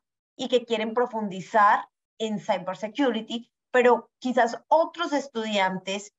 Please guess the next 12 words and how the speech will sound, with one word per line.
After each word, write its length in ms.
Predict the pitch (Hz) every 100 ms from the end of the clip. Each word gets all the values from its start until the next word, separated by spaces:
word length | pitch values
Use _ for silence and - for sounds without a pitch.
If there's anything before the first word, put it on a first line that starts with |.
| _ _ -
que 120 | 233
no 140 | 226
tienen 360 | 233 254 269 269
tanto 360 | 269 262 269 254
conocimiento, 960 | 226 214 208 208 214 208 196 190 202
pero 200 | 202 196
que 240 | 196 180 -
han 220 | 214 220
trabajado 600 | 214 208 214 202 175 170
con 120 | 190 196
algo 220 | 175 185
relacionado 1080 | 190 180 180 - 196 208 196 180 185 185